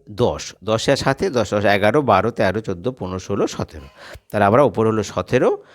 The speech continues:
আর নিচে হলো পঁচিশ। তাহলে স-, পঁচিশ ভাগের, সতেরোর পঁচিশ মানে হলো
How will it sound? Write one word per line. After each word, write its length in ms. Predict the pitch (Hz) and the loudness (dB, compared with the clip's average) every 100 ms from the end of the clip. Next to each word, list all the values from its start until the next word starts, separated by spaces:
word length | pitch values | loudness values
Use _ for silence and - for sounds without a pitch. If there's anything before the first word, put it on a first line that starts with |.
| _ - | _ -12
আর 100 | 98 | -8
নিচে 260 | 92 - | -6 0
হলো 320 | 120 135 415 - _ _ | 2 4 2 -6 _ _
পঁচিশ। 580 | - 90 - - - - _ _ - _ | -8 -6 -8 -8 -10 -12 _ _ -20 _
তাহলে 180 | 104 92 | 0 0
স-, 280 | - - - - | -2 -4 -6 -2
পঁচিশ 400 | 117 110 135 131 | -2 0 0 2
ভাগের, 340 | 143 151 240 - _ | 4 4 2 0 _
সতেরোর 480 | - - 131 185 180 | -4 -2 4 6 6
পঁচিশ 360 | 131 110 107 104 | 2 -2 -4 -2
মানে 220 | 101 160 | 2 2
হলো 320 | 117 110 | 2 0